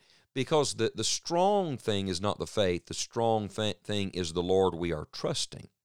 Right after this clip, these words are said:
The other thing that comes to my mind is the, the recognition that, in fact,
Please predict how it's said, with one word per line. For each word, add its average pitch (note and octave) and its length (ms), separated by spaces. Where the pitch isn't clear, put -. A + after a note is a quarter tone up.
The B2+ 100
other A3+ 160
thing F#3 160
that - 80
comes G#2+ 200
to F#2+ 60
my F2+ 100
mind E2 420
is C3+ 260
the, A#2+ 260
the A#2 120
recognition C#3 800
that, G#2+ 160
in C3+ 140
fact, F#3 520